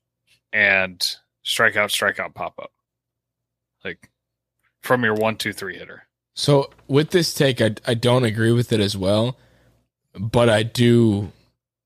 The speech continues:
Speaker 2: see where she's coming from at the, at the fact that, like, we need Tyler Wade in the lineup in some
Speaker 1: We
Speaker 2: way or
Speaker 1: need Tyler
Speaker 2: another.
Speaker 1: Wade on the team.
Speaker 2: We need him. We need him to play. We need to have him to have an impact on games. Whether it be,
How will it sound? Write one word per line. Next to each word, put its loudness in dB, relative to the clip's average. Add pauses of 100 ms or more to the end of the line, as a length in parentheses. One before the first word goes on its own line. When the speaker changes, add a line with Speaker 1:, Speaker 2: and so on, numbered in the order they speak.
(140)
Speaker 2:
see 0
where 4
she's -2
coming 0
from 0
at -4
the, -8 (100)
at -2
the -4
fact 0
that, -4
like, -2
we -2
need -4
Tyler -2
Wade -2
in -8
the -10
lineup -10 (840)
in -2
some 0
Speaker 1:
We 2
Speaker 2:
way 4
or 2
Speaker 1:
need 2
Tyler 0
Speaker 2:
another. 0
Speaker 1:
Wade -6
on -14
the -14
team. -12 (120)
Speaker 2:
We 0
need 2
him. 0 (100)
We 0
need 4
him 2
to 0
play. 0 (180)
We 0
need 2
to 2
have -2 (100)
him 0
to 0
have 0
an 0
impact -4
on -2
games. -6 (400)
Whether 2
it 0
be, 2